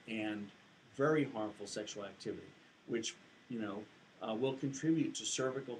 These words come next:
cancer rates continuing to go up for young women. Will, um, one of the things that most people are not aware of is that, um,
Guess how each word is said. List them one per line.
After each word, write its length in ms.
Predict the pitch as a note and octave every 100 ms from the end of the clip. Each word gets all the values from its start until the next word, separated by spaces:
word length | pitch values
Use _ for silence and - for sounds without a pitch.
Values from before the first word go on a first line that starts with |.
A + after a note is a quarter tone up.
| -
cancer 320 | C3+ C#3+ A2+
rates 400 | G#2 G2+ G2+ -
continuing 520 | A#2 A2 C#3+ C3+ B2+
to 200 | A#2 A2
go 140 | A2 A#2
up 180 | A#2+ -
for 80 |
young 220 | G#2 G2+ F#2+
women. 240 | F#2 F2 - - - - - _
Will, 380 | A#2 B2 A#2 A2+ - - - G#2
um, 340 | A2 G#2+ G2+ - - - - B2+
one 180 | D3+
of 80 | D#3
the 60 | C3+
things 280 | D3 D3 C3+
that 160 | A2+
most 260 | B2+ D3 -
people 220 | C#3+ C3+
are 40 |
not 160 | C3 C3
aware 300 | B2 B2 C3+
of 100 | C#3
is 140 | C3 C3+
that, 200 | C3+ - - - -
um, 140 | A#2